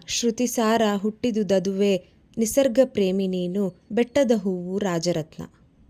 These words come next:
ಸೌರಭ ಸುವಾಸನೆ, ಆವಿಷ್ಕಾರ ಪ್ರಕಾಶಮಾನ, ಶ್ರುತಿಸಾರ ರಾಗತತ್ವ.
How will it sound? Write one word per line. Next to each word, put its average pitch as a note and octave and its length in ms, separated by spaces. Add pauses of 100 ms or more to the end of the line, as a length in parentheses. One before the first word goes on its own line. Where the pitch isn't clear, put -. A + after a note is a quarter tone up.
(380)
ಸೌರಭ A3 480 (380)
ಸುವಾಸನೆ, F#3 720 (440)
ಆವಿಷ್ಕಾರ G#3 680 (320)
ಪ್ರಕಾಶಮಾನ, G3 840 (600)
ಶ್ರುತಿಸಾರ B3 760 (280)
ರಾಗತತ್ವ. F#3 720